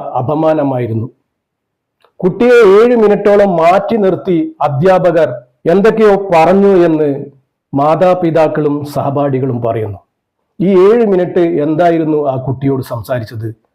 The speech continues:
ആ കുട്ടിക്ക് ഇത്രമാത്രം വേദനിക്കാൻ അവിടെ എന്താണ് സംഭവിച്ചത്? കുട്ടി ഒരുപാട് സ്വപ്നങ്ങളും ആഗ്രഹങ്ങളും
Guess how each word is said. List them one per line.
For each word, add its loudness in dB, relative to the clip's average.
ആ -16
കുട്ടിക്ക് 0
ഇത്രമാത്രം 0
വേദനിക്കാൻ 2
അവിടെ 0
എന്താണ് 0
സംഭവിച്ചത്? -4
കുട്ടി 0
ഒരുപാട് 4
സ്വപ്നങ്ങളും 2
ആഗ്രഹങ്ങളും 4